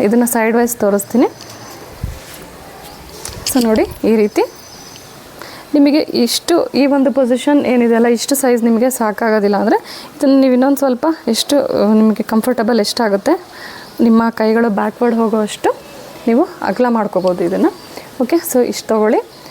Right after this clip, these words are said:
ನೆಕ್ಸ್ಟ್ ನೋಡಿ, ಇನ್ಹೇಲ್ ಮಾಡಿ, ಬ್ಯಾಕ್ವರ್ಡ್ಸ್, ಎಕ್ಸೇಲ್ ಮಾಡ್ತಾ ಫ್ರಂಟ್.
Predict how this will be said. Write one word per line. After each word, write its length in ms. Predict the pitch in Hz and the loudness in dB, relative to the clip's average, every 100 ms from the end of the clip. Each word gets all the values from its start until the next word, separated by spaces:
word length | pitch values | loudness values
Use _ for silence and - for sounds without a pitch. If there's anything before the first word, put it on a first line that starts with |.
| - | -4
ನೆಕ್ಸ್ಟ್ 300 | 269 269 - | -2 -2 0
ನೋಡಿ, 180 | 285 277 | 2 2
ಇನ್ಹೇಲ್ 520 | 415 233 208 240 247 | 2 0 2 2 2
ಮಾಡಿ, 220 | 233 214 339 - - - 659 605 - - - - - - - - - - - - - - - - - 220 | 2 0 -2 -4 -12 -8 -4 -2 -2 -2 -4 -6 -10 -14 -20 -20 -20 -20 -20 -20 -20 -20 -20 -20 0 2
ಬ್ಯಾಕ್ವರ್ಡ್ಸ್, 640 | 202 208 208 330 480 - - - - - - - - - - - - - - - - | 2 0 0 0 0 -2 -10 -14 -20 -20 -20 -20 -20 -20 -20 -20 -20 -20 -20 -16 -4
ಎಕ್ಸೇಲ್ 500 | 220 202 226 262 240 | 0 2 4 4 2
ಮಾಡ್ತಾ 320 | 226 214 - 427 - - - - - - | 0 0 0 -2 -4 -20 -20 -20 -18 -8
ಫ್ರಂಟ್. 380 | 226 220 302 - | 0 2 2 0